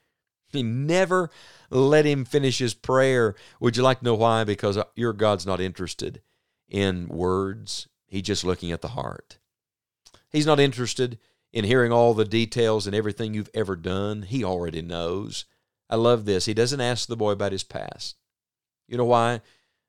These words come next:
Uh, because the Father is not looking at your past. He's looking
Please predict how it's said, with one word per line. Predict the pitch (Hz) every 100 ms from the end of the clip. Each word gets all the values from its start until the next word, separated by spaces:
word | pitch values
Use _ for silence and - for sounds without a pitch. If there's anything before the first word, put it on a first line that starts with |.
| _ -
Uh, |
because | 101 107 - 123 113 104 98
the | 98
Father | 131 131 135 113 107
is | 101
not | 104 104
looking | 113 117 117 107
at | 98
your | 98
past. | - 98 92 85 -
He's | 92 90
looking | 110 - 101 95